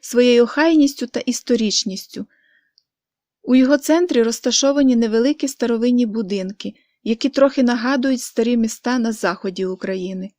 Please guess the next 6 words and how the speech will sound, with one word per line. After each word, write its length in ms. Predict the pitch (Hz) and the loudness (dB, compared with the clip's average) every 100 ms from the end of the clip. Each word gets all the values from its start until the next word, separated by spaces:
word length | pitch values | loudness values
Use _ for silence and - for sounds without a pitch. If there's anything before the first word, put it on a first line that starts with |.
| _ _ _ _ _ _ _ _ _ _ _ _ _ _ _ _ _ _ - | _ _ _ _ _ _ _ _ _ _ _ _ _ _ _ _ _ _ -6
А 100 | 226 | -4
пофарбовані 800 | 220 226 247 240 240 311 285 240 | -2 0 2 2 4 4 4 2
у 100 | - | 0
яскраві 560 | 226 226 - 247 247 226 | 0 0 0 0 0 0
кольори 420 | 226 208 214 226 | -2 0 2 0
фасади 680 | 214 196 208 247 269 247 277 | -2 -4 -4 -2 0 0 -2